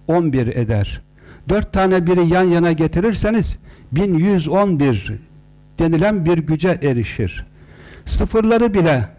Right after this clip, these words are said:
"Bunlardan hiçbir şey olmaz, bunlar boş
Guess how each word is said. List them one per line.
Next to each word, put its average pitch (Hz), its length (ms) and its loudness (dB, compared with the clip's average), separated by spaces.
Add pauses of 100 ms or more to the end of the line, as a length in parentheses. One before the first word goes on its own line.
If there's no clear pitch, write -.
(380)
"Bunlardan 220 500 2
hiçbir 220 300 -2
şey 214 220 2
olmaz, 185 600 2 (600)
bunlar 190 420 2
boş 202 280 0